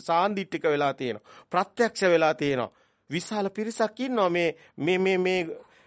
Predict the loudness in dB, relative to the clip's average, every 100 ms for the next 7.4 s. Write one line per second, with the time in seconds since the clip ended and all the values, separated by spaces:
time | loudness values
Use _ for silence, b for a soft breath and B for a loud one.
0 | b -2 0 2 0 -2 -4 0 2 2
1 | 2 2 4 4 4 4 2 0 2 2
2 | 2 -2 -2 2 2 0 _ _ _ _
3 | _ _ _ _ _ _ _ _ -4 -4
4 | _ 0 2 2 2 0 0 0 0 -2
5 | -8 -4 0 2 2 0 -2 -2 0 -2
6 | -2 -4 -2 -2 0 0 0 0 0 0
7 | 0 0 2 2